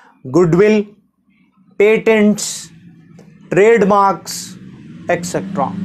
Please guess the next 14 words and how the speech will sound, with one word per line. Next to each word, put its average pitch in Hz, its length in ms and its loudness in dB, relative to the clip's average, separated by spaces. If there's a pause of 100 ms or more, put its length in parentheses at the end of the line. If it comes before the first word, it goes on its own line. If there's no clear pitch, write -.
(840)
So 170 200 -2
these 220 360 0
comes 220 300 0
under 226 420 2 (280)
real 175 340 4
account. 139 380 -2 (1200)
And 196 540 -2
lastly, 220 760 0 (180)
from 208 260 0
your 214 160 4
impersonal 220 640 0
account, 185 400 0
nominal 208 580 2
accounts, 175 580 -4